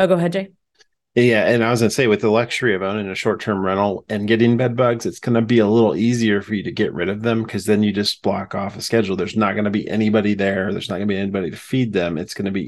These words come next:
Speaker 2: easier to let them die out, like, a-, opposed to if you lived in that house, 'cause, you know, if you live in the house, you have to take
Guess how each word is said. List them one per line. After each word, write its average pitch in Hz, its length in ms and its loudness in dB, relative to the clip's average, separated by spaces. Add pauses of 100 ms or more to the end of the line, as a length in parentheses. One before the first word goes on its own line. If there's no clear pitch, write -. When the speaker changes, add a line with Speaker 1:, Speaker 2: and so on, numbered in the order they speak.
(100)
Speaker 2:
easier 95 380 -6
to 90 240 -8
let 87 200 -6
them 87 160 -8
die 87 260 -2
out, 80 300 -4
like, - 280 -12
a-, 95 200 -8
opposed 107 560 2
to 95 160 -2
if 104 200 -2
you 98 80 0
lived 95 260 0
in 87 100 -4
that 87 200 -6
house, - 440 -4
'cause, - 380 -8 (720)
you 110 100 6
know, 90 80 4
if 98 100 0
you 95 140 2
live 131 180 6
in 110 100 4
the 92 100 0
house, 87 400 -2
you 95 100 0
have 95 240 -2
to 90 140 -8
take 95 260 0